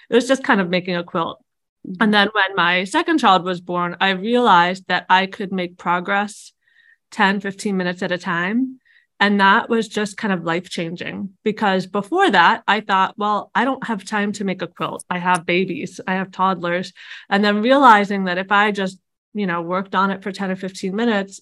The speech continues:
Speaker 1: each night when I put the baby down until he woke up again, I could make progress and slowly finish quilts. And so that really helped me dive more into it.
Speaker 2: Mm-hmm. So when did
Speaker 1: Um,
Speaker 2: you make that decision to start sharing your quilting with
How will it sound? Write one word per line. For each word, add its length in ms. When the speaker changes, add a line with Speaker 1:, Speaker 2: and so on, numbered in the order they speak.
Speaker 1:
each 200
night 380
when 180
I 60
put 220
the 60
baby 280
down 520
until 220
he 80
woke 240
up 180
again, 460
I 100
could 240
make 260
progress 600
and 180
slowly 380
finish 280
quilts. 420
And 140
so 140
that 400
really 320
helped 340
me 160
dive 440
more 220
into 380
it. 200
Speaker 2:
Mm-hmm. 280
So 120
when 220
did 140
Speaker 1:
Um, 60
Speaker 2:
you 280
make 300
that 180
decision 500
to 120
start 280
sharing 540
your 120
quilting 540
with 180